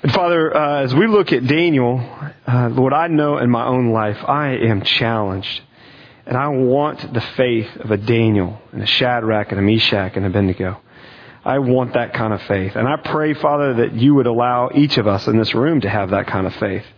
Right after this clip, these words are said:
That we would not give in to the pressures to conform and to compromise, but that we would, in our moment of testing and trial, prove to be true, Lord, uh, men whose hearts are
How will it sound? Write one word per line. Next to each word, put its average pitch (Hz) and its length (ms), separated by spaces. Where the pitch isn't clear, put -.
That 120 180
we 127 140
would 135 140
not 135 260
give 139 180
in 143 280
to 139 100
the 123 60
pressures 143 520
to 123 120
conform 143 840
and - 140
to - 60
compromise, 131 840
but - 200
that 120 140
we 123 140
would, 110 340
in 113 160
our 113 100
moment 156 380
of 147 140
testing 180 500
and 160 100
trial, 180 460
prove 160 320
to 151 40
be 156 140
true, 139 340
Lord, 101 280
uh, 104 480
men 131 320
whose 110 180
hearts - 380
are - 80